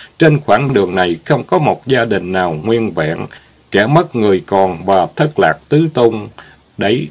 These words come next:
sự nghiệp giải phóng của đoàn quân miền Bắc là như thế đó. Giải phóng người sống mau về bên kia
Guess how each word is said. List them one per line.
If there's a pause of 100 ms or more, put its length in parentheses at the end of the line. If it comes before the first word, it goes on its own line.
sự
nghiệp
giải
phóng
của
đoàn
quân
miền
Bắc
là
như
thế
đó. (360)
Giải
phóng
người
sống
mau
về
bên
kia